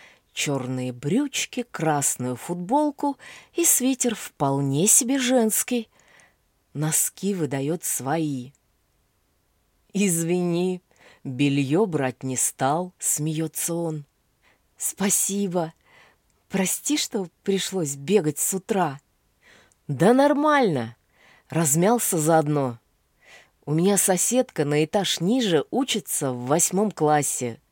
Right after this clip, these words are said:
смеется Мар. «Вот она примерно твоего роста и такая же худенькая. Одевайся, я тебя до работы докину. Мне по дороге».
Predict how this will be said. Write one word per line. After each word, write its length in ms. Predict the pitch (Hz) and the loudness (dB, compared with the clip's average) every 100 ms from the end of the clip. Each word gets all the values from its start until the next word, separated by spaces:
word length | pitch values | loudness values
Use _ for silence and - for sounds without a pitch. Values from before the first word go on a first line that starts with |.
| _ | _
смеется 640 | - 139 143 147 160 - | -6 -4 -2 -4 -4 -6
Мар. 380 | 147 147 135 127 - _ _ - - - _ | -4 -2 -4 -6 -14 _ _ -20 -20 -20 _
«Вот 380 | 185 233 294 - | 4 6 6 6
она 240 | 311 294 | 6 6
примерно 640 | 285 - 277 240 254 254 254 | 2 2 6 8 8 8 4
твоего 560 | - 175 220 226 190 151 | 4 4 6 6 4 6
роста 500 | 143 214 269 - 175 | 6 4 2 0 0
и 220 | 143 151 - | 2 0 0
такая 380 | 226 233 269 247 | -2 0 2 2
же 160 | 180 | 0
худенькая. 800 | 160 - 214 196 175 170 143 127 - _ _ - - - _ _ | -4 -4 -2 0 0 -2 -2 -4 -14 _ _ -20 -20 -20 _ _
Одевайся, 800 | - 139 160 156 170 156 - 117 - _ _ | -8 -2 0 2 2 0 -2 -6 -12 _ _
я 200 | 143 170 | -2 0
тебя 260 | 160 165 165 | 0 0 2
до 140 | 160 | 2
работы 420 | 170 165 220 202 | 2 4 4 4
докину. 720 | 151 160 - 151 143 131 120 - _ _ | 2 0 0 -2 -2 -2 -6 -10 _ _
Мне 260 | 208 262 | 0 0
по 80 | 294 | 2
дороге». 640 | 240 254 240 160 131 117 | 6 8 8 4 0 -2